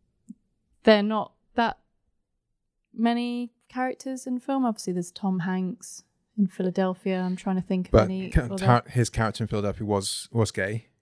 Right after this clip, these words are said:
Speaker 1: Yeah, so straight people with H I V in the eighties,
Speaker 2: Hmm.
Speaker 1: sort of, you know, telling a different story.
Speaker 2: Well, I mean, you have, in terms of straight, I mean, you have, like,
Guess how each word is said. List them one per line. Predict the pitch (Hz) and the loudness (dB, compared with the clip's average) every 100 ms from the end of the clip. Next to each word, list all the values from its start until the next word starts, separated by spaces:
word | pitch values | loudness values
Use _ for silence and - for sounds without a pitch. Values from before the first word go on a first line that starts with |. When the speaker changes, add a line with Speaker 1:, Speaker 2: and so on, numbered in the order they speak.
| _ _ | _ _
Speaker 1:
Yeah, | 214 196 180 | 0 2 0
so | - 202 196 196 - _ _ | -2 -2 0 -2 -6 _ _
straight | - - 220 - | -6 2 2 2
people | 214 202 202 185 185 180 - _ _ _ - | -4 -4 -6 -6 -6 -8 -14 _ _ _ -4
with | 202 202 - - _ 202 | -2 -2 -6 -20 _ -6
H | 196 - | -6 -4
I | 185 | -4
V | 180 180 175 175 - _ | -2 -2 -2 -4 -12 _
in | 226 | 2
the | 196 | 4
eighties, | 175 - - 180 175 - - _ | 0 -2 -6 -4 -4 -8 -20 _
Speaker 2:
Hmm. | 110 | 4
Speaker 1:
sort | 190 | 4
of, | 185 - _ | 0 -6 _
you | 202 | -2
know, | 185 175 - _ _ _ - | 0 0 -4 _ _ _ -8
telling | - 190 185 | 2 4 4
a | |
different | 180 185 185 170 | 0 -4 -6 -8
story. | - 185 180 175 - - _ _ | -2 -2 0 -2 -6 -16 _ _
Speaker 2:
Well, | 120 | 6
I | 120 | 6
mean, | 117 | 6
you | |
have, | 127 113 - _ | 2 -2 -6 _
in | 104 | -20
terms | - 123 | -2 0
of | 110 | 0
straight, | - 117 - | -4 -6 -4
I | 117 | -2
mean, | 113 | -2
you | |
have, | 110 113 110 | 0 -2 -2
like, | 110 127 | -8 -12